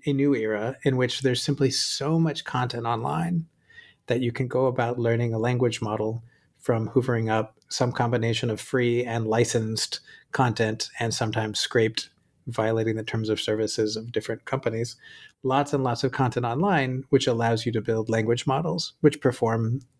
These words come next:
um, sort of these tricks, you know, if, if I, if I may put it, you know, I mean,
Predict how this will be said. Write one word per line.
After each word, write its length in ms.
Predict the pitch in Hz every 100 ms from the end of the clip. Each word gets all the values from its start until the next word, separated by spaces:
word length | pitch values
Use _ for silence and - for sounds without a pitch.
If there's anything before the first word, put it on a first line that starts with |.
| _ -
um, 420 | 113 110 104 107 - - - _ _ _ _ _ _ _ -
sort 140 | 139
of 60 | 120
these 200 | 110 -
tricks, 440 | - - - -
you 100 | 127
know, 140 | 160 156
if, 140 | -
if 180 | 147 -
I, 140 | 117 131 -
if 180 | - -
I 80 | 113
may 300 | 110 110 110 - -
put 120 | 180 123
it, 200 | 104 117
you 40 |
know, 100 | 107
I 60 | 110
mean, 220 | 107